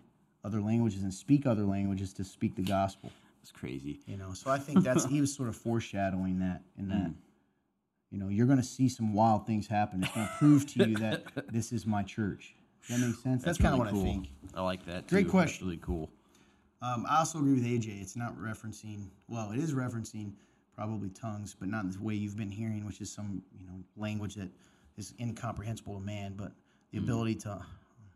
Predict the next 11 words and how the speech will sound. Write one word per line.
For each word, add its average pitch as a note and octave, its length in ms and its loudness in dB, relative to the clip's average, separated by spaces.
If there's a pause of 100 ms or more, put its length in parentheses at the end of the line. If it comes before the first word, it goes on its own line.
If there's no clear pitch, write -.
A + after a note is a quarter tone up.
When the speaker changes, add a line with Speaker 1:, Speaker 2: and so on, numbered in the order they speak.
(200)
Speaker 1:
especially A#2 380 -8
in - 60 -4
the D#2 60 -6
early G#2 180 -2
church, B2 360 -2
to - 120 -10
understand A2 500 -6
and F#2 100 -6
speak - 240 -6
the F#2+ 60 -8
gospel G2+ 540 -2